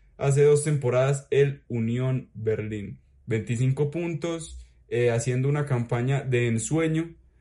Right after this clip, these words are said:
para el segundo equipo de la capital, que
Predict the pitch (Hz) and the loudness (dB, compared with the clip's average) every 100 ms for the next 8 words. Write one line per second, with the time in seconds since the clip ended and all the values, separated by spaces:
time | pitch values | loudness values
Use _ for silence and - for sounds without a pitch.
0 | _ - 123 123 117 117 110 123 131 156 | _ -4 0 2 2 0 0 0 2 2
1 | 160 156 175 - 151 143 151 147 147 156 | 0 -2 -4 -4 2 4 4 0 -4 -2
2 | 156 143 143 - _ _ _ - 180 - | 0 0 0 -6 _ _ _ -2 0 0
3 | - | -4